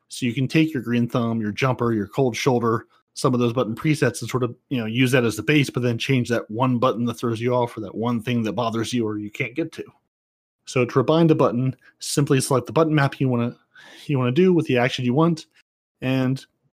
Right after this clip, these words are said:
it'll tell you, you know, we remapped, in this case, your R two right trigger to your, uh, bottom face button, to your X button. And you can do that. There's a lot of more explanation with a lot of pretty pictures. If you wanna see it all, go read This Week at Bungie This Week.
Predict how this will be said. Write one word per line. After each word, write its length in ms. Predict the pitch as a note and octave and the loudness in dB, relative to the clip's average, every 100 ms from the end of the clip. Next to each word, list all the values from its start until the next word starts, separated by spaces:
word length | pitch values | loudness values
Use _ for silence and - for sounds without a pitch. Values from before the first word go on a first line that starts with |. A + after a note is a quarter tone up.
| _ _ | _ _
it'll 160 | A#2+ A2+ | -6 -4
tell 160 | - B2+ | -2 0
you, 160 | B2+ | 0
you 120 | B2+ | 0
know, 200 | A2 A2 - | 0 -2 -4
we 100 | A#2+ | -4
remapped, 520 | A2 B2 B2 B2+ - | 0 2 2 2 0
in 100 | B2 | -2
this 140 | B2+ - | -2 0
case, 320 | C3 A#2 - | 0 0 0
your 260 | G#2 G#2 A2+ | 0 0 0
R 140 | A#2 | -2
two 240 | G2+ C#3 | 0 0
right 220 | B2 A#2+ - | 2 0 0
trigger 260 | C#3+ D3+ | 0 0
to 160 | D3 D3 | 0 2
your, 280 | C#3+ C#3+ - _ _ _ _ _ _ | 4 2 -2 _ _ _ _ _ _
uh, 220 | C#3 B2+ B2+ | -4 -2 0
bottom 320 | C#3+ D3+ D#3 | 2 4 2
face 240 | F3+ G3 | 2 0
button, 260 | - - A2+ | 0 -2 -4
to 100 | - | -2
your 120 | C3 | -2
X 180 | F3+ - | -2 -4
button. 320 | - - G2+ - _ _ _ _ _ _ _ | -4 -4 -6 -14 _ _ _ _ _ _ _
And 240 | G#2 G#2 | -6 -4
you 80 | A#2 | 0
can 100 | D3 | 0
do 120 | E3+ A#3+ | 2 0
that. 240 | A2+ - _ _ _ _ - - _ _ - | -2 -6 _ _ _ _ -20 -20 _ _ -2
There's 220 | C3 B2 | 0 2
a 40 | |
lot 180 | B2+ C#3+ | 2 4
of 60 | C#3 | 4
more 160 | C#3 | 2
explanation 460 | C3 - C3+ B2 B2 | 0 -2 -2 -2 -4
with 80 | G2+ | -6
a 40 | |
lot 140 | G#2 G#2+ | -4 -4
of 60 | |
pretty 140 | A#2+ A#2+ | -4 0
pictures. 420 | E3 E3 E3 C3+ | 0 4 2 0
If 80 | A#2 | -4
you 60 | |
wanna 180 | A#2 B2 | -2 -2
see 140 | C3+ | 0
it 80 | B2 | 2
all, 300 | B2 A#2+ B2 - _ _ _ _ - | 4 2 0 -8 _ _ _ _ 0
go 120 | F3+ | 4
read 260 | F3 D#3+ | 6 6
This 140 | C#3+ - | 4 -2
Week 140 | C3 | -4
at 60 | A2+ | -4
Bungie 260 | A#2 G#2+ | -4 -4
This 220 | G#2+ G#2 - | -8 -8 -4
Week. 300 | A2+ A2 | -4 -6